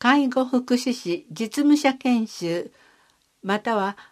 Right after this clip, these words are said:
介護職員初任者研修の修了者のいずれかを利用者の居宅に派遣できる、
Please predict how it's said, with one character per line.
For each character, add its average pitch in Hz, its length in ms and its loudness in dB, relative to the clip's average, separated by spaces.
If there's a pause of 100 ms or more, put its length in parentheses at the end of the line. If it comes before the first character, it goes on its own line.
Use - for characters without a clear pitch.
(160)
介 262 300 4
護 277 180 2
職 254 360 0
員 175 280 0
初 220 260 -4
任 302 240 6
者 190 220 -4
研 233 260 0
修 233 320 -2
の 214 240 -4
修 240 320 -2
了 233 260 2
者 190 260 -6
の 180 120 -4
い 180 320 -8
ず 240 160 -2
れ 285 140 0
か 277 280 0
を 214 140 -4 (440)
利 220 200 2
用 294 160 4
者 220 160 -2
の 165 140 -4
居 196 160 -4
宅 247 260 -2
に 220 120 -2
派 214 200 -4
遣 220 300 -4
で 208 140 -4
き 185 200 -8
る、 156 240 -6